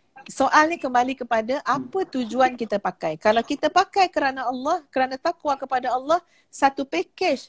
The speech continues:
pera-, perangai kita, akhlak kita adalah kerana takwa kepada Allah.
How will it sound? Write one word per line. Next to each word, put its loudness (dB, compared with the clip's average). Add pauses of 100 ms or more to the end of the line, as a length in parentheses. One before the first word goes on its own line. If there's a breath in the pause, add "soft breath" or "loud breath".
pera-, 0
perangai -4
kita, -4
akhlak -4
kita -4
adalah -4
kerana -4
takwa -2
kepada -6
Allah. -8